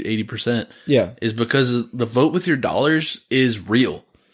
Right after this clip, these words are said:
Speaker 1: Like,
Speaker 2: No, yeah.
Speaker 1: it's, it's real because, like, and that's, and, and it's great in the system that we believe it is, but in the system they make you believe you're voting in.
Speaker 2: Yeah. So
Speaker 1: And
Speaker 2: m-, my issue is, um,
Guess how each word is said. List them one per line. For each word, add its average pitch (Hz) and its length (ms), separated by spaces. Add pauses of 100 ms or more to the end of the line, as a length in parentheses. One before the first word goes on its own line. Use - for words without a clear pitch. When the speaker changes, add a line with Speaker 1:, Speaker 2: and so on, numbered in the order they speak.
(420)
Speaker 1:
Like, 123 300
Speaker 2:
No, 127 80
yeah. 170 160
Speaker 1:
it's, - 460
it's - 440
real 120 600
because, 113 640
like, 117 280
and 120 160
that's, - 480 (200)
and, 123 200
and 120 380
it's 117 220
great 123 680
in 123 120
the 113 80
system 117 400
that 95 140
we 107 100
believe 104 400
it 196 80
is, 196 340 (300)
but 123 140
in 123 100
the 120 80
system 139 380
they 117 160
make 110 360
you 127 100
believe 98 440
you're 95 120
voting 104 380
in. 82 280 (320)
Speaker 2:
Yeah. 151 160 (280)
So 185 140
Speaker 1:
And 165 140
Speaker 2:
m-, - 100
my 185 220
issue 165 400
is, 131 500
um, 120 540